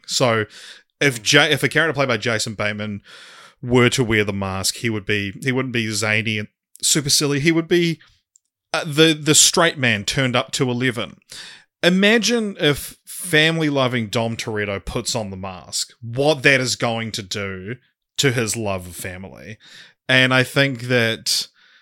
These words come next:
Speaker 1: you know, approaching the, the Don on his daughter's wedding day, which is a very important day for his family, and just say, "Look, we're here because we respect, we just love the idea of family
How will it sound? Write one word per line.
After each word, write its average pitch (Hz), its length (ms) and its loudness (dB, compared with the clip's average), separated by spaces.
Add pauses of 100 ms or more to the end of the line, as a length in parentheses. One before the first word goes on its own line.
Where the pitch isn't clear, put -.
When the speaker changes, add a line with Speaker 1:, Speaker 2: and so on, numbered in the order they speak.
(1000)
Speaker 1:
you 151 160 4
know, 131 120 2
approaching 120 760 0 (680)
the, 107 760 -4
the 113 220 -6
Don 104 440 -4
on 101 160 -4
his 98 600 -2 (180)
daughter's 107 320 -2
wedding 101 380 -6
day, 92 260 -12
which 92 180 -16
is 98 40 -12
a 98 60 -10
very 104 200 -6
important 98 360 -8
day 95 200 -8
for 98 80 -12
his 92 160 -10
family, 90 480 -12
and 98 160 -14
just 101 160 -8
say, 95 120 -8
"Look, 92 260 -14
we're 101 160 -14
here 101 420 -8 (640)
because 104 300 -12
we 98 100 -10
respect, 92 460 -8
we 117 140 -2
just 110 180 -6
love 101 260 -6
the 98 120 -4
idea 95 320 -6
of 90 120 -12
family 90 600 -12